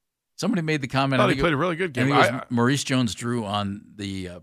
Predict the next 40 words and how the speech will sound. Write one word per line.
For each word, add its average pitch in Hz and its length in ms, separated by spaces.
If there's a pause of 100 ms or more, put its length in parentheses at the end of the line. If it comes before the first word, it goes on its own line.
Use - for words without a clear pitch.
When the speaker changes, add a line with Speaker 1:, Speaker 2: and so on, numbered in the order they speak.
(180)
Speaker 1:
post-game 120 480
show 113 500
Speaker 2:
Mm-hmm. 98 140
Speaker 1:
on 107 80
the 107 100
N 107 60
F 107 100
L 117 80
Network 107 340
with 104 120
our 104 100
buddy 107 180
Chris 107 300
Rose, 107 240 (480)
where 113 160
he 120 160
said 113 380 (720)
in, 117 400
late 123 240
in 135 60
the 147 60
game, 131 400 (800)
in 110 140
the, 101 320 (120)
at 101 80
the 104 120
end 131 120
of 123 100
regulation 131 800
and 107 240
in 113 160
the 131 140
overtime, 104 460 (800)
Purdy 135 320
left 120 360
the 123 100
field 107 440 (580)
after 104 280
getting 123 320
points 117 600